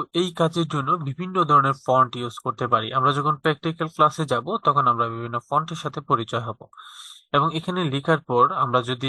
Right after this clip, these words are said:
এইখানে যাই ক্যারেক্টার অপশনে, দেখেন এখানে হাজারো ফন্ট আছে।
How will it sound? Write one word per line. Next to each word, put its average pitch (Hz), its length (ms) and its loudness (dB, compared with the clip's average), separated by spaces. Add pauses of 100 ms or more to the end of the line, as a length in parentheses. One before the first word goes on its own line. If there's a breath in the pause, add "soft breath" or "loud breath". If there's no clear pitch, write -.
(160)
এইখানে 165 400 0
যাই 120 260 0
ক্যারেক্টার 123 500 0
অপশনে, 156 400 0
দেখেন 127 340 -4
এখানে 117 340 -6
হাজারো 131 480 4
ফন্ট 117 360 -2
আছে। 110 260 -6